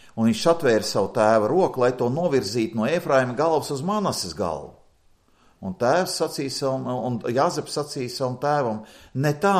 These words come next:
mans tēvs, šis ir vecākais, liec savu labo roku uz viņa galvu." Bet viņa tēvs liedzās un sacīja:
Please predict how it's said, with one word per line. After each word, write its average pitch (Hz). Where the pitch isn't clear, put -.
mans 107
tēvs, 113
šis 202
ir 113
vecākais, 107
liec 170
savu 165
labo 156
roku 165
uz 156
viņa 180
galvu." 85
Bet 101
viņa 104
tēvs 170
liedzās 139
un 135
sacīja: 117